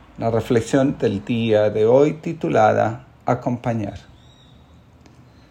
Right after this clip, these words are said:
Después del suceso en Jerusalén, los discípulos deciden regresar a su casa que está en Emaús.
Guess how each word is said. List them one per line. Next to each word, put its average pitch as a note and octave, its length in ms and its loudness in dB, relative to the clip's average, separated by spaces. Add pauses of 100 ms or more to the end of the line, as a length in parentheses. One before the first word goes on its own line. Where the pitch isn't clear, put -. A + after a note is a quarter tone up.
(380)
Después C#3+ 480 6
del E3+ 160 6
suceso B2+ 640 2
en C#3+ 120 -2
Jerusalén, G2+ 800 -4 (1080)
los C3 180 6
discípulos F3+ 640 4
deciden C#3+ 480 4
regresar A2 600 0
a C3+ 60 2
su C3 180 -8
casa A#2+ 480 2
que - 140 -10
está G#2+ 220 -8
en G#2 100 -6
Emaús. G2 380 -4